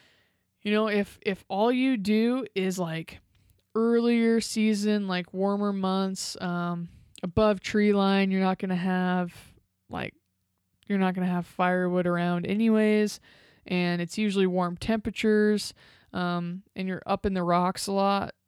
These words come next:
like, just a, a regular freestanding shelter is probably, like, just probably the way to go. And you should probably go just, you know, big on that purchase. Get a good one, get one that you really like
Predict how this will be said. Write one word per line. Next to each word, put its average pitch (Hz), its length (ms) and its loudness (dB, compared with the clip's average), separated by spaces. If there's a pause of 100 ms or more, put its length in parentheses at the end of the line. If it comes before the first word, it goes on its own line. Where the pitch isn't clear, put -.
(120)
like, 165 300 -4 (340)
just 202 280 -2
a, 180 240 2
a 175 60 0
regular 202 680 2
freestanding 185 1040 -2 (100)
shelter 175 680 -2 (520)
is 180 120 -6 (140)
probably, 180 1000 0
like, 131 220 -4 (720)
just - 180 -12
probably 294 260 2
the 196 100 0
way 185 200 2
to 175 80 -2
go. 165 380 -4 (200)
And 180 140 -4
you 180 120 -2
should - 160 -12
probably 185 260 2
go 170 220 -2
just, 170 240 -10 (460)
you - 140 -12
know, 55 180 -14 (580)
big 190 260 2
on 180 220 0
that 175 240 -4
purchase. 196 640 -2 (880)
Get 196 160 2
a 196 40 0
good 185 260 2
one, 185 200 0
get 175 180 -4
one 180 160 -2
that 175 100 -6
you 160 100 -8
really 170 240 -2
like 170 420 -4